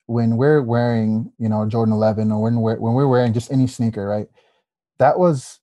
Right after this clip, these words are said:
somebody's idea that they might have sketched during lunch one day. You know what I mean? Like, somebody was probably, like, running some errands, and all of a sudden they saw something and they want, they wrote it down,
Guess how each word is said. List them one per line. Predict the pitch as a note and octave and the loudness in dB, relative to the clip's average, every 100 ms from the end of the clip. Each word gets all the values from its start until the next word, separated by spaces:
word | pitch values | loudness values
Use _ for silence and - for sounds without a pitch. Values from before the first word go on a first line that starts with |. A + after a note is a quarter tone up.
| _ | _
somebody's | - C#3+ D3 C#3 | -6 0 2 2
idea | B2+ G#2+ B2 C#3 | 2 0 2 2
that | A#2 | 2
they | A#2+ | 2
might | B2+ | 0
have | A#2 | -2
sketched | - - A#2+ - - - | -8 -2 -2 -2 -20 -12
during | B2 A#2 G#2+ | -4 -2 0
lunch | A#2 B2+ | -2 -4
one | A2+ G#2 | -4 -6
day. | G#2 A#2+ - _ _ _ _ | -6 -10 -14 _ _ _ _
You | - A#2+ | -4 -2
know | |
what | B2 | 0
I | B2 | 0
mean? | A#2+ B2 | 0 0
Like, | B2 A2+ | 0 -2
somebody | - C3+ C#3+ C3+ - | 0 2 2 0 -4
was | A#2+ | -8
probably, | - C3 B2 B2 | 0 2 2 0
like, | A#2+ A#2 - - _ _ _ - | -2 -4 -6 -20 _ _ _ -2
running | B2+ D3+ D3 | 2 4 4
some | C#3 | 2
errands, | B2+ C#3+ C#3 A2+ | 2 4 4 4
and | B2+ | 4
all | |
of | B2 | 4
a | A#2 | 2
sudden | - C3 | 0 2
they | B2+ A#2 | 2 0
saw | - C3+ | 2 2
something | C#3 A#2+ A2+ A#2 A2+ | 2 -2 -2 -2 -2
and | A2+ | 0
they | A2+ | -2
want, | A2+ A#2 A#2+ | -2 -2 -2
they | A#2+ | -2
wrote | A#2 A#2+ | -2 0
it | A#2 A2 | -2 -2
down, | A2+ A#2 C3+ | -2 0 -2